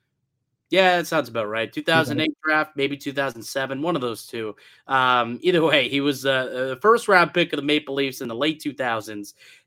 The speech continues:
Speaker 1: And, um, you know, I, I, I think, like, I saw a couple people tweeting and say, "If Schenn wasn't good enough before, why is he good enough now?"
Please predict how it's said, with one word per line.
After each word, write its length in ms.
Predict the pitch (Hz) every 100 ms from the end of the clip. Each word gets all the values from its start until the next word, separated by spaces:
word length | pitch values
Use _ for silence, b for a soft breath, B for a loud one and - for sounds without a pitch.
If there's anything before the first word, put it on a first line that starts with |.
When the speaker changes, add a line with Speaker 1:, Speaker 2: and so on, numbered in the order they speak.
| _
Speaker 1:
And, 580 | - 143 139 135 131 120
um, 520 | 135 131 127 123 120 -
you 80 | 202
know, 240 | 240 208 -
I, 80 | 185 -
I, 140 | 196 -
I 80 | 190
think, 300 | 190 330 302
like, 240 | 190 - b b b b _ _ _ _
I 40 | 156
saw 180 | 247 285
a 60 |
couple 260 | - 208 190
people 260 | 196 147 131
tweeting 280 | 175 165
and 120 | 127 120
say, 340 | 143 135 131
"If 140 | 135 -
Schenn 360 | - 185 185 165
wasn't 340 | 156 151 131
good 140 | 147 147
enough 320 | 143 135 _
before, 480 | 127 - 156 151 127
why 160 | 131
is 80 | 123
he 60 | 131
good 180 | 139 127
enough 260 | 113 107
now?" 520 | 120 120 147 117 98